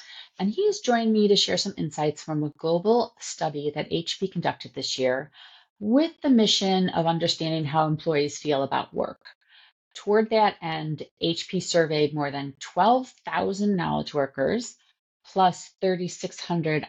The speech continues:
I T decision makers and twelve hundred business leaders across twelve countries. So a very massive project. Um, and as a result, H P publish-,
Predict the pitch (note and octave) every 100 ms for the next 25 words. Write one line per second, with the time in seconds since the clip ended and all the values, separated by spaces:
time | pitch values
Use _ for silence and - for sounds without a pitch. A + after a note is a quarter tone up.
0 | - D3+ D3 - C3 B2 - A#3+ B3+ F3
1 | D3 C#3 - C3 C3 B2+ - D3 - C#3+
2 | C3+ C3+ B2+ B2 - C#3+ D#3+ D3+ - C#3
3 | C3+ C#3 - D#3 - D3 C#3 - - -
4 | - D3 - - - _ - - - -
5 | D#3+ - D#3+ D3+ G3+ G#3+ G3 D#3+ - D3+
6 | A2+ A2 - - - _ _ _ - -
7 | - D3+ C#3+ - - D#3 D3+ D3 - -
8 | - D3 D3 D#3+ C#4+ D4 C#4 - G3 -
9 | E3 - E3+ - D#3 D3+ - -